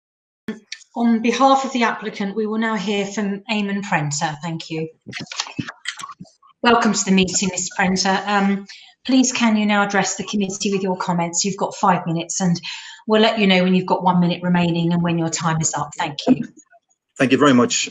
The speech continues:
Speaker 2: Um, first thing, can you hear me okay?
Speaker 1: <laughs> Yeah. <laughs>
Speaker 2: Okay,
Speaker 1: Thank
Speaker 2: well,
Speaker 1: you.
Speaker 2: that, that, that's, that's a, that's a good start. Um, Chairman of the committee, uh, elected members, uh, officers, thank you for the opportunity to comment,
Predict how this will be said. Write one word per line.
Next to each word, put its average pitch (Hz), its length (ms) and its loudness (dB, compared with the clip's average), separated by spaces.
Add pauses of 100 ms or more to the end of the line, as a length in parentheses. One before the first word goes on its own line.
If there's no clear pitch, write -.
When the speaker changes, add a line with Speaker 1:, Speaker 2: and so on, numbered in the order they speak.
Speaker 2:
Um, 123 400 0 (1120)
first 151 240 4
thing, 139 160 4
can 139 120 6
you 131 120 8
hear 139 160 8
me 160 140 6
okay? 170 440 2 (680)
Speaker 1:
<laughs> - 0 - (840)
Yeah. - 220 -10 (300)
<laughs> - 500 0 (640)
Speaker 2:
Okay, - 160 4
Speaker 1:
Thank 117 40 4
Speaker 2:
well, 123 80 4
Speaker 1:
you. 139 80 8
Speaker 2:
that, 156 100 6 (240)
that, 156 180 0 (200)
that's, - 240 0
that's 143 220 0
a, 131 200 -6
that's 147 160 0
a - 20 -4
good 123 220 0
start. 117 460 0 (500)
Um, 127 320 2
Chairman 165 300 2
of 139 40 2
the 131 60 -4
committee, 135 540 2 (180)
uh, 120 360 0 (200)
elected 127 320 0
members, 120 580 0 (220)
uh, 113 220 -2
officers, - 580 -4 (340)
thank 135 140 -2
you - 60 -16
for 143 100 4
the 135 100 6
opportunity 127 520 0
to 120 160 -4
comment, 123 520 0